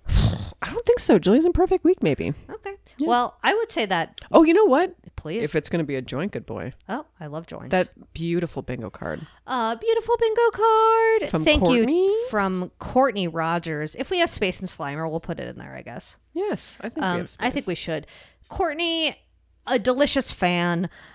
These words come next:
Speaker 2: sent in a beautiful bingo card. Um, and, you know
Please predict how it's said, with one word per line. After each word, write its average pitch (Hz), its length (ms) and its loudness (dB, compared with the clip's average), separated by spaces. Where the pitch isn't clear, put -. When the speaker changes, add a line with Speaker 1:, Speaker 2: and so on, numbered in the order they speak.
Speaker 2:
sent 226 460 0
in 190 320 2
a 202 120 0
beautiful 196 600 4
bingo 156 300 0
card. 143 580 -2
Um, 185 320 -2
and, 254 480 0
you 330 140 0
know 302 380 0